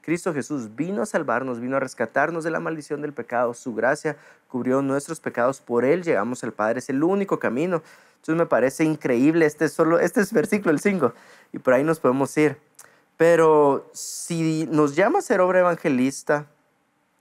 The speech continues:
o de evangelista, veamos, aprendamos del mejor, ¿verdad? Entonces vámonos a Jesús, Marcos dos trece.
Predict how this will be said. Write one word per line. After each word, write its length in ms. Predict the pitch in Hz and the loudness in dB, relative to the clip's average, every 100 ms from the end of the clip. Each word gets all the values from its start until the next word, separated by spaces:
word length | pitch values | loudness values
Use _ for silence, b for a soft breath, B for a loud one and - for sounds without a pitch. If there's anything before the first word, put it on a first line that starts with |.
| _ | _
o 80 | 104 | 0
de 60 | 139 | 2
evangelista, 520 | 151 156 143 - - | 2 0 -4 -4 -6
veamos, 460 | 123 120 123 151 - | 0 0 0 -4 -6
aprendamos 460 | 123 120 113 127 | -4 -2 -2 -2
del 100 | 139 | -2
mejor, 260 | 160 269 320 | -2 -2 -2
¿verdad? 200 | 196 170 | 0 0
Entonces 180 | 175 170 | 0 -2
vámonos 400 | 165 185 185 - | -2 -2 -4 0
a 180 | 208 208 b b b b _ _ _ | 0 0 b b b b _ _ _
Jesús, 540 | - 113 - 156 127 - | -4 -4 0 0 0 -6
Marcos 540 | 120 147 165 160 131 | -2 -2 0 -2 -2
dos 320 | 135 147 - - | 0 -2 -4 -8
trece. 500 | 139 139 147 - 76 | -2 -2 -4 -8 -16